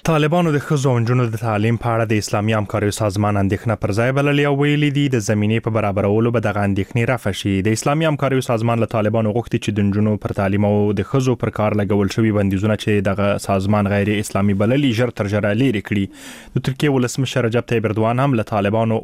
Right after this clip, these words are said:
ورته غوښتنه کړې. دا چې د اسلامي هیوادونو دا غوښتنې به کوم ځای ونیسي او که نه، او ولې د نجونو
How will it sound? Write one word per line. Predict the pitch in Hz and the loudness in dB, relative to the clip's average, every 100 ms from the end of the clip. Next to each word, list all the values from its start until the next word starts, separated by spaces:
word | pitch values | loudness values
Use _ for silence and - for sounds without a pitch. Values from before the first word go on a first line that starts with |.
| 113 | -2
ورته | 98 - 101 | -2 -2 -4
غوښتنه | 104 - 95 - | -4 -2 -2 -2
کړې. | 98 95 - - - - - | 0 -2 -4 -20 -20 -16 -4
دا | 175 | -2
چې | 196 175 | 0 0
د | 139 | 0
اسلامي | 143 131 156 160 | 0 0 2 2
هیوادونو | 139 120 131 127 | 2 2 0 0
دا | 123 113 | 0 -2
غوښتنې | - 139 131 | -4 -2 0
به | 117 - | 0 0
کوم | 135 | 0
ځای | 123 120 135 | 2 2 2
ونیسي | 156 131 147 | 0 0 0
او | 131 127 | 2 0
که | - | -2
نه، | 117 120 135 131 | -2 0 2 2
او | 117 110 | 2 0
ولې | 117 143 127 107 | 0 0 2 0
د | 107 | 0
نجونو | 110 120 | 0 0